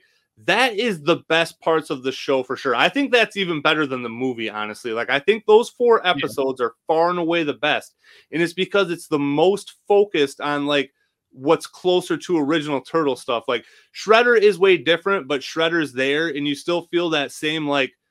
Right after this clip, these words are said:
Speaker 1: "Oh shit, it's Shredder, and they gotta deal with Shredder." But they're also kinda getting into what made the Turtles the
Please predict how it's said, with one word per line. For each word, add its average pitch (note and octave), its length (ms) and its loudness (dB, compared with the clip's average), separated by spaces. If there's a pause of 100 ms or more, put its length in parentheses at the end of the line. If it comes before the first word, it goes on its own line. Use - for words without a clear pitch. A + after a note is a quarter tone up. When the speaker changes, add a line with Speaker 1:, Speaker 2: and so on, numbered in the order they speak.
(220)
Speaker 1:
"Oh E3+ 140 4
shit, F3 260 2
it's C3+ 180 -4
Shredder, D3 280 0
and B2 100 -8
they B2+ 60 -2
gotta C3 240 -2
deal B2+ 220 -2
with A#2+ 120 -6
Shredder." C3+ 400 -4
But B2 140 -8
they're C3+ 100 -2
also G#3 320 2
kinda E3+ 300 -4
getting E3+ 300 -2
into D#3 180 -2
what C#3+ 280 0
made D3+ 360 -4 (380)
the C#3+ 80 0
Turtles D#3 580 -2
the B2 160 -6